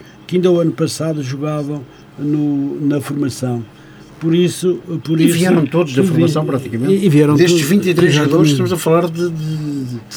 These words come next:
Speaker 2: noventa por cento
Speaker 1: Sim,
Speaker 2: ou mais,
Speaker 1: ou mais.
Speaker 2: vieram da formação.
Speaker 1: Exatamente.
Speaker 2: Estamos a falar de um plantel. É, é, eu digo, eu,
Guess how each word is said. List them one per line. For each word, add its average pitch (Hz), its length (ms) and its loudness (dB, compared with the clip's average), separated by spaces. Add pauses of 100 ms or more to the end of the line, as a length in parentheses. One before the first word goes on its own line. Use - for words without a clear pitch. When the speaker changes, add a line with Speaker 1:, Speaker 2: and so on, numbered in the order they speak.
(140)
Speaker 2:
noventa 156 560 4
por 131 160 -6
cento 147 240 0 (100)
Speaker 1:
Sim, - 220 0
Speaker 2:
ou 151 40 4
mais, 156 460 0
Speaker 1:
ou 165 80 0
mais. 151 160 2
Speaker 2:
vieram 175 160 2
da 185 80 0
formação. 214 560 -2
Speaker 1:
Exatamente. 156 360 4
Speaker 2:
Estamos 135 180 2
a 135 40 4
falar 139 160 4
de 139 80 0
um 151 80 2
plantel. 151 520 2 (360)
É, 269 280 2
é, 196 320 0
eu - 20 0
digo, 233 240 2 (100)
eu, 147 360 0